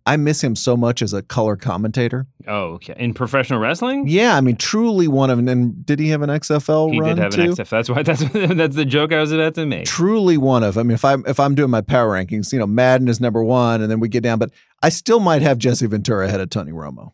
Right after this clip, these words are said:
Speaker 1: I'm not, I'm not quite willing to, to coronate Romo just yet. Time to, uh, do David Shoemaker guesses a strain pun headline.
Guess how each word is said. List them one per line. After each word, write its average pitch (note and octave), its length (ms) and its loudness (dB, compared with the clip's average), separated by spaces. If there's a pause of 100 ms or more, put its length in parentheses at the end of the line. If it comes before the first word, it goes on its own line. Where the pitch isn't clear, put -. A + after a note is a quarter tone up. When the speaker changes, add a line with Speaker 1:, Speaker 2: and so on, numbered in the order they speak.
Speaker 1:
I'm A#2+ 160 0
not, C#3+ 220 2
I'm C3+ 100 0
not C#3+ 180 0
quite C3+ 260 0
willing A2 300 -2
to, F#2+ 140 -6
to - 200 -8
coronate G2+ 400 -4
Romo F2+ 320 -4
just - 260 -8
yet. F2 220 -10
Time F#3+ 240 2
to, F3 300 2
uh, D3 120 4
do C#3 220 0
David C#3+ 280 0
Shoemaker B2+ 360 -2
guesses G#2+ 360 -4
a F#2+ 60 -8
strain G#2 240 -4
pun G2+ 160 -6
headline. F#2+ 420 -8